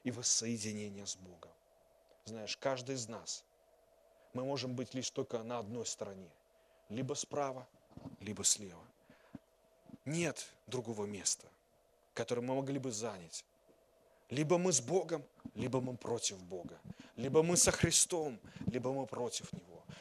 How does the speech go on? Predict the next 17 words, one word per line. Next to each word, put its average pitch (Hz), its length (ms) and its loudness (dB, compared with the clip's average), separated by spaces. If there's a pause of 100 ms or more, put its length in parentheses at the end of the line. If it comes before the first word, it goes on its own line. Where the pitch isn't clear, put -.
Либо 147 260 6
мы 180 140 8
дети 170 300 4
Божьи, 147 600 8 (220)
либо 139 240 2
мы 143 140 0
дети 135 260 -2
сатаны, 120 580 -2
как 98 160 -14
говорит 95 240 -10
Писание. 85 600 0 (2000)
Иисус - 600 4
стучится - 500 -6
сегодня 95 420 -6
в - 20 -14
наши - 240 -6
сердца, - 400 -8